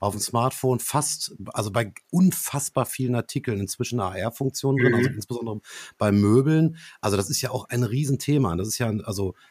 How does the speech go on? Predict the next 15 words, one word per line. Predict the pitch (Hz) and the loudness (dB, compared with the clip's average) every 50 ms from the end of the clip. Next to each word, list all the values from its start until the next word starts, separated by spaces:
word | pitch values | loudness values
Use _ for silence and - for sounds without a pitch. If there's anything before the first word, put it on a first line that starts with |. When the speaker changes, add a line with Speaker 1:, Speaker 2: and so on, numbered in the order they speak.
| _ | _
Speaker 1:
wenn | - 101 104 | -2 2 2
man | 110 110 | 2 2
sich | 113 113 - | 0 -2 -2
ja | 123 113 | -2 -2
ein | 110 110 98 | 0 -2 -2
bisschen | 110 120 - - 131 | -4 -4 -2 0 0
mit | 127 - | 0 0
drei | - 110 110 | 0 -2 -2
D | 104 113 120 | 0 0 0
beschäftigt, | 117 107 - - 127 135 - - 156 - - - - | 0 0 0 0 -2 -2 0 -2 -4 -4 -4 -8 -8
also, | 107 95 107 104 101 101 - - | -6 -4 -2 -2 -2 -2 -4 -6
ne, | 107 110 113 - | -8 -8 -8 -6
es | 120 - - | -10 -8 -4
müssen | 120 127 - - 139 | -2 -2 0 0 0
ja | 127 120 117 117 117 | 0 2 0 0 -2